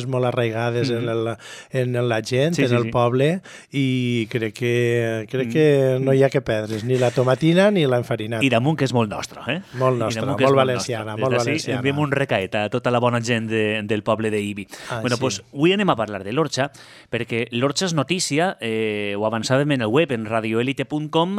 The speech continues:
Speaker 1: perquè la setmana passada va ser el passat dissabte, dissabte dia vint-i-tres, va haver un, un acte, i és que l'Orxa presentava les seves línies estratègiques de futur. Ara l'alcalde ens, eh, amplia la, la informació i ens comentarà.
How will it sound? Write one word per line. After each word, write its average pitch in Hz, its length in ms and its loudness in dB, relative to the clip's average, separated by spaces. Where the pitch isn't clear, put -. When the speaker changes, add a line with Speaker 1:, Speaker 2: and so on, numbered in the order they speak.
Speaker 1:
perquè 147 260 -4
la 135 200 -4
setmana 143 420 -2
passada 143 300 0
va 131 140 2
ser 156 160 0
el 143 100 0
passat 135 360 0
dissabte, 127 680 -2
dissabte 120 420 -2
dia 127 220 2
vint-i-tres, 143 880 0
va 117 60 6
haver 120 220 2
un, 117 280 0
un 120 180 0
acte, 123 320 0
i 113 100 -2
és 113 140 -4
que 127 100 -4
l'Orxa 120 360 0
presentava 120 580 2
les 113 160 0
seves 123 380 -2
línies 190 640 0
estratègiques 127 1120 -2
de 107 260 -6
futur. 101 440 -4
Ara 123 340 0
l'alcalde 117 600 2
ens, 107 280 -4
eh, 98 260 0
amplia 113 460 0
la, 98 300 -2
la 101 140 -2
informació 104 580 -2
i 139 120 2
ens 107 180 -4
comentarà. 101 560 -2